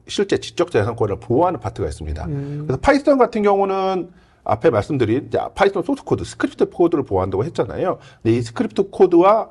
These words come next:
Speaker 1: 에이아이 모델이 암호화된 인터프리터 위에서만 구동이 되거든요. 근데 이 암호화된 파일들은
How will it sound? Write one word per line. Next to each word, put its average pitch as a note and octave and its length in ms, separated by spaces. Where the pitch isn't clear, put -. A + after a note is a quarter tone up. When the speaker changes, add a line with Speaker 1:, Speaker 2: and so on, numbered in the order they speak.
Speaker 1:
에이아이 E3 380
모델이 A#2 1120
암호화된 E3+ 680
인터프리터 - 560
위에서만 F#3+ 520
구동이 G2+ 300
되거든요. E2 560
근데 D3+ 200
이 G#3+ 380
암호화된 E3+ 500
파일들은 D#3 580